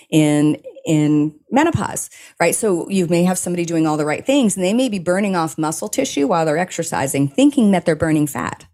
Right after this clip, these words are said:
because it's preferentially doing that instead of burning fat.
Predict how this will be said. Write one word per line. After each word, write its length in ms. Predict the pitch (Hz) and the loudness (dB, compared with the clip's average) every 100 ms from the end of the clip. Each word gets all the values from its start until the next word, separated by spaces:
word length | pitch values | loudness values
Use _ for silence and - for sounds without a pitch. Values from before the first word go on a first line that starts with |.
| _ _ _ _ _ _ _ _ _ _ _ _ | _ _ _ _ _ _ _ _ _ _ _ _
because 280 | 208 208 175 | 0 2 2
it's 100 | 180 | -2
preferentially 720 | - 208 190 185 233 - 196 | -2 -6 -2 -2 -2 0 -2
doing 260 | 170 170 160 | 0 0 0
that 160 | 160 | 0
instead 300 | 156 - 160 | -4 -4 -4
of 80 | 165 | -4
burning 260 | 147 131 135 | -4 -4 -6
fat. 300 | - - | -10 -12